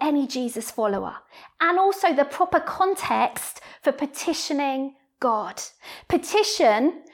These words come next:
with thanksgiving puts both prayer and our lives into the proper theological perspective. Thanksgiving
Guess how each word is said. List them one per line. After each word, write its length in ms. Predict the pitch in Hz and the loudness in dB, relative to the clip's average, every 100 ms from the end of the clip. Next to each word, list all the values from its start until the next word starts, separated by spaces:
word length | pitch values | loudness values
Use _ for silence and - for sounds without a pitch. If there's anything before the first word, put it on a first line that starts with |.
| - - | -10 2
with 280 | 285 359 | 4 4
thanksgiving 760 | - 381 349 - - 349 294 262 | 4 2 2 0 0 2 4 2
puts 320 | - 349 - | 4 2 0
both 340 | - - 285 - | 2 2 2 -6
prayer 580 | - 381 339 233 175 190 - - | 2 4 6 6 6 2 -6 -6
and 220 | 294 349 392 | 0 4 6
our 240 | 403 403 | 6 8
lives 500 | 349 240 214 208 - - | 8 8 6 4 2 2
into 240 | 302 294 | 2 4
the 140 | 269 | 0
proper 580 | 269 - 392 392 - 226 - - | -2 0 2 2 0 0 -2 -4
theological 960 | 320 330 302 277 277 247 254 226 226 - - - | 0 2 4 4 0 -4 0 0 0 -6 -16 -4
perspective. 760 | 240 - 247 - - 196 190 - - _ _ _ _ _ _ _ _ _ _ _ - | -4 0 0 0 -4 -10 -12 -16 -20 _ _ _ _ _ _ _ _ _ _ _ -6
Thanksgiving 960 | 339 339 320 - - 359 294 233 233 262 | 0 0 0 -4 0 2 4 2 2 -4